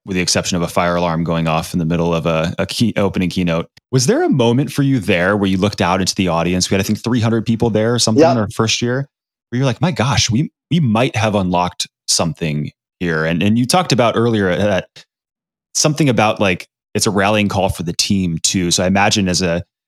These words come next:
Speaker 1: relatively new C E O at
Speaker 2: Yeah.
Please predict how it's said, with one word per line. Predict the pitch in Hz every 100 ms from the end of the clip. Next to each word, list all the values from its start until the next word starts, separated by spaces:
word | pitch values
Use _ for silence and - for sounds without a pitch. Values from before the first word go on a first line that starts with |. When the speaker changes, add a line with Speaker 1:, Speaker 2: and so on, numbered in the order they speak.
| _ _ _ -
Speaker 1:
relatively | 113 151 117 101
new | 98 110 135 131 110 - _ _
C | - - 131 113
E |
O | 110 -
at | 113 101 - _ _ -
Speaker 2:
Yeah. | 120 143 165